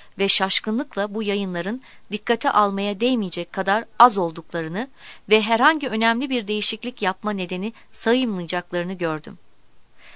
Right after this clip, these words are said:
Birkaç önemsiz ayrıntının eklenmesi ve biçimsel yönden yeni düzeltmeler dışında kitapta hiçbir şey değiştirilmemiştir.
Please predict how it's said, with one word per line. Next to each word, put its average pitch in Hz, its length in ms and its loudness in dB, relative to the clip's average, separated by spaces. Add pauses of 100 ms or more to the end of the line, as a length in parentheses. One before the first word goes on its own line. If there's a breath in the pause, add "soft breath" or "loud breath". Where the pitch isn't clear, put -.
(180 loud breath)
Birkaç 277 400 2
önemsiz 285 540 2
ayrıntının 226 600 0
eklenmesi 180 760 -6 (340 loud breath)
ve 196 240 2
biçimsel 277 560 2
yönden 226 400 0
yeni 226 260 0
düzeltmeler 190 720 0
dışında 180 480 -2 (340 loud breath)
kitapta 226 460 2
hiçbir 226 400 -4
şey 254 280 -2
değiştirilmemiştir. 175 1080 -4